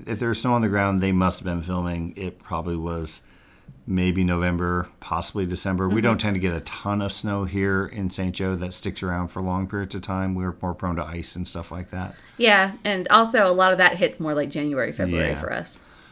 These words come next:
Speaker 1: So, um, which one would you like to talk about first? Which of our viewing experiences?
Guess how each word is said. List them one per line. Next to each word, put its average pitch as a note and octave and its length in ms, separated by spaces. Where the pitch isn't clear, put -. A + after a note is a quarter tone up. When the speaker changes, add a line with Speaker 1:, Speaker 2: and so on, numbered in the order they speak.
Speaker 1:
So, B2 560
um, G#2+ 480
which D#3 240
one G3 140
would E3 80
you D#3 80
like C#3+ 140
to B2+ 80
talk B2+ 220
about G#2 240
first? - 440
Which - 160
of F#2+ 100
our F2 160
viewing F2 600
experiences? D#2+ 1040